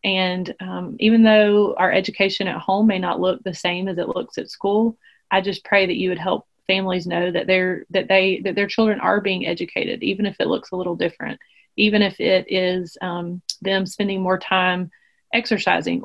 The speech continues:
or doing crafts or, or just doing reading. Lord, all of those things are growing, um, our children as people. And so, Lord, I pray that you would help, um, give us much clarity as we move forward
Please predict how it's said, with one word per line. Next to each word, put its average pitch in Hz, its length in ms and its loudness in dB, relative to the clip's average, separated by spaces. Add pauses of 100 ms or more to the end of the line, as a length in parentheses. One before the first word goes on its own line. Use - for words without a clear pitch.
or 180 120 -4
doing 175 240 -4
crafts 165 680 0 (360)
or, 185 500 2
or 190 120 0
just 190 360 -6
doing 214 260 4
reading. 196 380 2
Lord, 175 240 0
all 190 240 6
of 214 100 2
those 202 220 0
things 185 380 -2
are 180 80 -4
growing, 185 640 0 (140)
um, 170 260 -8
our 180 140 0
children 180 400 -4
as 156 180 -4
people. - 520 -8 (420)
And 196 160 -4
so, 196 140 2
Lord, 185 220 2
I 180 100 0
pray 196 320 2
that 185 120 -4
you 185 160 -4
would 175 120 -2
help, 180 360 -4 (120)
um, 170 260 -8
give 185 200 2
us 180 220 -2
much 196 280 -2
clarity 170 600 0 (360)
as 190 220 2
we 185 420 -2
move 190 380 0
forward 175 580 2